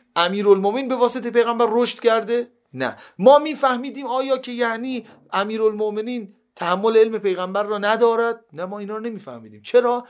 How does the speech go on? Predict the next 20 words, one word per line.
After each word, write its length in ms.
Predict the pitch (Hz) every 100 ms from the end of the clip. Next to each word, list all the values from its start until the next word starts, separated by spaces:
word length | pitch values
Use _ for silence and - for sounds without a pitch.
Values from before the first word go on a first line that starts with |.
| _
چون 140 | -
ما 140 | 190 214 -
عرصه 520 | 151 139 131 - 131
حکمت 680 | 135 143 165 185 226 - - _ _ _ _ _ -
نیستیم. 360 | 131 123 117 - - -
کسی 420 | - 254 254 254
که 300 | - 269 277 - _ _ _ -
قلبش 760 | 190 254 262 180 123 123 -
نورانیه، 1200 | 139 147 156 147 139 143 131 127 131 139 127 123
به 220 | 113 131
نور، 840 | 127 131 143 135 127 127 120 117 104 _ _ _ _
اه، 400 | 123 117 113 107
محبت 500 | 139 135 135 139 135
و 80 | 123
ولایت 360 | 123 120 123
اهل 240 | 117 120 120
بیت 140 | 120
شده 280 | 120 120 120
باشه، 300 | 113 117 143
یعنی 260 | 147 160